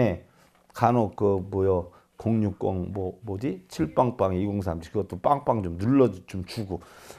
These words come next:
아, 공짜로 보면 드는 사람이 어딨어. 하다못해 말 감정하는 법을 배워도 돈 내고 배워. 그런데 말 감정사가, 이 박사가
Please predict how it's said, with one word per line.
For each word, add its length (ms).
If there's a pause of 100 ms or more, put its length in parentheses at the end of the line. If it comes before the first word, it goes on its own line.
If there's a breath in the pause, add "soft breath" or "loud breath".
(200 loud breath)
아, 200
공짜로 460
보면 480
드는 260
사람이 340
어딨어. 720 (220)
하다못해 640 (280 loud breath)
말 540
감정하는 640
법을 280
배워도 260
돈 260
내고 260
배워. 540 (140)
그런데 600 (360 loud breath)
말 340
감정사가, 720
이 120
박사가 880